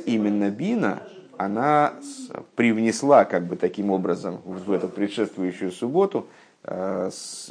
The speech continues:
раскрыла в ней вот, в особой степени, как мы сказали, возможно, даже в единственный раз до будущего освобождения,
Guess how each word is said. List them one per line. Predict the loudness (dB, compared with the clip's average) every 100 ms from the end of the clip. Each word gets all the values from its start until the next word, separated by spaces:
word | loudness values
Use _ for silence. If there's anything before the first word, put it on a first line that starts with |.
| -4
раскрыла | 2 2 2 2 2 2
в | 0
ней | 0 0 -4 -10 -10
вот, | -8 -8 -6
в |
особой | -4 -2 0 -2
степени, | -2 -4 -2 -4 -4 -10 _ _ _ _ _
как | -12 -10
мы |
сказали, | -8 -8 -2 -2 -2
возможно, | -6 -8 -8 -6 0 0 0
даже | 0 0 0 -2 -4 -6 -8
в |
единственный | -6 -4 -2 -4 -2 -2 2 4
раз | 4 4 2
до | -2 -2
будущего | 0 -2 -4 -4
освобождения, | -4 2 2 2 -4 -6